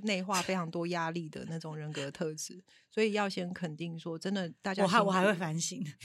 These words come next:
Speaker 1: <laughs> 因为真的很辛苦了，真的很辛苦了，
Speaker 2: <laughs>
Speaker 1: 然后已经做得很好了，这句话要先给。然后接着就是要让他们知道说，他们脑中的那些所谓的完美妈妈，其实各自有各自的议题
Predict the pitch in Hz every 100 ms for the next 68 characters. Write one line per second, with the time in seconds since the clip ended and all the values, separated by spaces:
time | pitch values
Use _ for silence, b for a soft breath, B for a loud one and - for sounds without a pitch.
0 | 160 123 190 208 - 196 254 214 202 247
1 | 294 294 254 208 185 - 220 214 208 147
2 | 117 120 254 247 202 208 175 180 - -
3 | 165 202 202 175 214 214 190 170 160 160
4 | - - - 160 _ _ - 254 - 240
5 | 214 180 170 175 156 156 160 - 180 b
6 | b b - 220 226 254 233 202 180 190
7 | 190 180 180 180 165 151 170 160 151 170
8 | 151 - 220 185 165 131 _ 170 175 151
9 | 151 151 175 175 180 156 151 175 180 180
10 | - 151 170 151 147 147 156 139 143 143
11 | 147 143 147 - 165 165 151 202 170 180
12 | 147 139 156 156 180 135 143 - -